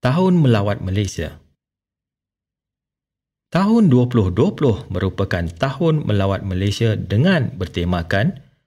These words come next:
Visit Truly Asia. Kempen Tahun Melawat Malaysia atau T M M ini pertama kali dilancarkan pada tahun sembilan belas sembilan puluh.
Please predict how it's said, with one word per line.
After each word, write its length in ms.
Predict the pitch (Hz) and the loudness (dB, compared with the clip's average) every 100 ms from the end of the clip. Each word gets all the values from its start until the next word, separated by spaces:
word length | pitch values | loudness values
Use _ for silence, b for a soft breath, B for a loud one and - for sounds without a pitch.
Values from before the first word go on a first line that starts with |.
| _ | _
Visit 720 | 104 120 151 147 139 - - - | 0 2 2 0 -2 -4 -18 -6
Truly 640 | 190 196 160 135 - - | 0 2 2 0 -4 -4
Asia. 560 | 131 123 - 98 78 - _ _ _ _ _ | 2 2 2 0 -2 -8 _ _ _ _ _
Kempen 560 | - 170 196 233 233 - | 0 2 4 4 2 0
Tahun 320 | - 139 127 | -2 2 2
Melawat 480 | 107 95 98 107 101 | 4 2 2 0 -2
Malaysia 640 | 92 90 131 - 107 76 - - - | -2 0 0 2 0 0 -10 -20 -14
atau 320 | - 85 82 - | -4 -4 -4 0
T 240 | 185 165 | 0 2
M 220 | 127 113 | 2 2
M 240 | 117 101 101 - | 2 0 0 0
ini 400 | 160 127 98 - - - | 4 4 2 -2 -10 -8
pertama 320 | - 90 87 | -4 -2 -2
kali 400 | - 147 170 160 | 0 0 2 0
dilancarkan 880 | 131 101 101 - 104 113 98 95 107 | 0 2 0 0 -2 0 -2 -4 -6
pada 240 | 95 87 | -4 -4
tahun 540 | 82 98 117 110 117 - | -2 0 2 0 -2 -10
sembilan 380 | - 92 95 123 | -8 -2 0 2
belas 400 | 120 120 120 - - | 2 0 -4 -10 -12
sembilan 360 | - - 127 147 | -2 2 2 2
puluh. 260 | 104 82 | 0 -2